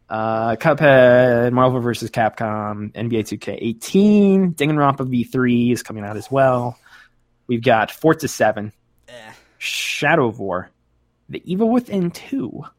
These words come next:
Speaker 2: Friday
Speaker 1: Fire
Speaker 2: the
Speaker 1: Emblem,
Speaker 2: thirteenth.
Speaker 1: Fire Emblem Warriors, also on Friday the thirteenth. Uh, South Park, W W E two K. We have Assassin's Creed, Wolfenstein, and Super Mario.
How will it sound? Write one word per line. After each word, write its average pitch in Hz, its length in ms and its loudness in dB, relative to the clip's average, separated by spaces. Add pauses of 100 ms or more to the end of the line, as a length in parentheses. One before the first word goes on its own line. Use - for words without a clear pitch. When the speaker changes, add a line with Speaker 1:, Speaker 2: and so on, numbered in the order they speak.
(560)
Speaker 2:
Friday 117 340 -12
Speaker 1:
Fire 131 180 -2
Speaker 2:
the 165 60 0
Speaker 1:
Emblem, 147 160 0 (240)
Speaker 2:
thirteenth. - 260 -20 (600)
Speaker 1:
Fire 131 240 -2
Emblem 165 260 0
Warriors, 139 580 0 (240)
also 139 200 -12
on 95 100 -16
Friday 71 300 -16
the - 220 -20 (140)
thirteenth. - 460 -18 (320)
Uh, 107 240 -2
South 139 300 0
Park, 160 320 0 (500)
W 131 220 -2
W 117 240 0
E 196 240 -2
two 202 160 -8
K. 202 400 -6 (160)
We 131 120 -4
have 123 440 -6
Assassin's 139 440 -4
Creed, 131 300 0
Wolfenstein, 123 720 -4
and 107 80 -12
Super - 220 -12
Mario. 151 760 -2